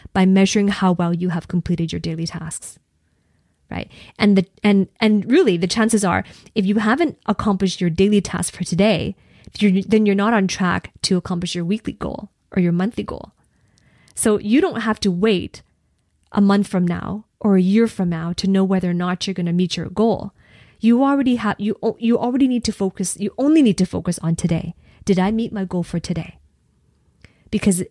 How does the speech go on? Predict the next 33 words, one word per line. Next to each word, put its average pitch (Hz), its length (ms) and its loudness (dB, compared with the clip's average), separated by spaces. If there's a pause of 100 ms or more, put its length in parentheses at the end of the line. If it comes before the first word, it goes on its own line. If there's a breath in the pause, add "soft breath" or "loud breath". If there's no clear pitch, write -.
(140)
if 220 200 2
you 196 100 -2
met 208 240 0
your 294 100 -4
goal 233 140 2
for - 140 -6
today, 185 440 -6 (560)
and 190 120 6
then 185 120 4
tomorrow 214 400 2
you 185 140 2
met 180 220 0
your 190 60 -8
goal 180 200 -6
for 180 140 -8
tomorrow 185 500 -4
also, - 520 -4 (400 soft breath)
then 185 200 4
you 190 300 2
are 190 380 -2 (160)
necessarily 180 800 2 (100)
on 175 200 0
track 165 380 -6
to 175 120 -4
meeting 170 280 0
your 165 100 -2
month, 165 320 0
your 180 180 2
weekly 226 320 2
goal - 320 -8
for 196 100 0
that 170 160 0
week 233 380 0